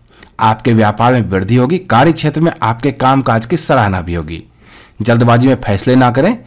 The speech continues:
इससे जीवन में आपको आगे पछताना पड़ सकता है। विद्यार्थी की बात करें तो विद्यार्थियों के लिए आज का दिन मध्यम रहने वाला है। फोन और सोशल मीडिया में अपना समय बर्बाद ना करें, मेहनत करें, सफलता मिलेगी।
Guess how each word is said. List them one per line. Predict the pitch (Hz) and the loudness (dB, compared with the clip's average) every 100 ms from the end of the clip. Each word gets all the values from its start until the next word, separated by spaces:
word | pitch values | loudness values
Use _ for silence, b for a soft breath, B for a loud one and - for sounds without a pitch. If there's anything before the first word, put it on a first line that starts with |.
| B B B | B B B
इससे | 160 214 135 | -2 0 0
जीवन | 110 175 185 | 2 2 4
में | 151 | 4
आपको | 131 120 139 | 2 0 0
आगे | 123 170 | 0 0
पछताना | 165 117 104 113 | -2 -6 -4 -4
पड़ | - 127 98 | -2 -2 -2
सकता | 101 - 85 | -4 -8 -8
है। | 82 80 - _ _ _ B B B B | -8 -10 -18 _ _ _ B B B B
विद्यार्थी | - 107 117 113 175 | -4 0 2 2 0
की | 175 | 2
बात | 165 151 | 2 2
करें | 208 | 2
तो | 180 | 0
विद्यार्थियों | 135 135 135 160 | 0 0 0 -2
के | 160 | 2
लिए | 156 | 0
आज | - 110 110 | 2 -2 0
का | 131 | 0
दिन | 143 | 2
मध्यम | 101 101 120 131 | 2 2 2 2
रहने | 135 | 2
वाला | 139 139 | 2 2
है। | 196 240 B B B - | 0 -4 B B B -8
फोन | 117 147 202 | 0 2 2
और | - 143 | 0 0
सोशल | 143 151 156 147 | 0 -2 0 2
मीडिया | 135 139 139 | 4 4 4
में | 110 | 2
अपना | 104 113 | 2 0
समय | 110 120 123 117 | -2 -2 0 0
बर्बाद | 101 98 90 | 0 0 -2
ना | 90 | -6
करें, | - 82 - _ B B B | -6 -10 -12 _ B B B
मेहनत | 98 131 170 | 0 2 2
करें, | - 185 | 0 -2
सफलता | - 127 107 104 175 | -2 -4 -4 -2 0
मिलेगी। | 135 101 82 80 | 2 2 -2 -6